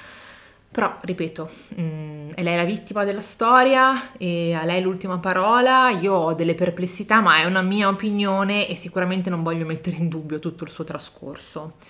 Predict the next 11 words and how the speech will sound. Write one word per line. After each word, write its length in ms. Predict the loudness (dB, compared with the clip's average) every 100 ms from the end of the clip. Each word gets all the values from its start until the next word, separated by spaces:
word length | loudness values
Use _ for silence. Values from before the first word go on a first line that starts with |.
| -20 -20 _ 0
Voi 160 | 2
cosa 220 | 4 2 2
ne 120 | -2
pensate? 880 | -6 -8 -6 -6 -4 -6 -6 -8 -20 _
Detto 360 | -4 -2 -2 -2
questo, 640 | 0 0 -2 -2 -2 -2 -10
ehm, 1120 | -6 -4 -2 -2 -2 -4 -4 -4 -6 -6 -10 -10
ho 100 | -10
scelto 840 | -8 -2 4 4 4 -2 -4 -4 -2
questa 280 | -4 -8
storia 680 | -12 -10 0 2 2 2